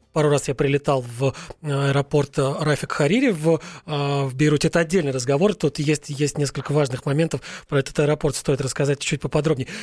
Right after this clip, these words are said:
Не об этом, а несколько раз я ехал, ездил из Сирии, а, в, м, в Ливан, в Бейрут, а, в, например, когда ты работаешь в Сирии и, а, в-, так или иначе нужны деньги,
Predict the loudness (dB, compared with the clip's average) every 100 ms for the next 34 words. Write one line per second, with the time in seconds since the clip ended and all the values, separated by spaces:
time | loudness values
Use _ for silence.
0 | -4 0 2 0 0 0 0 0 0 0
1 | 0 0 0 0 0 0 -2 -2 0 2
2 | 2 0 0 -4 -4 -2 2 4 2 0
3 | -8 -20 -6 -2 0 2 0 -2 0 2
4 | 2 0 -2 0 0 0 2 4 2 2
5 | 0 2 4 2 0 0 -2 -4 -18 -14
6 | -10 -6 -6 -8 -12 -18 -20 -20 _ 0
7 | 2 2 2 4 2 _ _ -2 0 0
8 | 2 0 2 2 0 -2 -4 -2 0 -2
9 | -2 -2 2 0 -2 -18 -10 -4 -2 -2
10 | -4 -6 -12 -14 -16 -4 -2 0 0 2
11 | 0 -2 -4 -2 0 0 2 2 0 0
12 | -2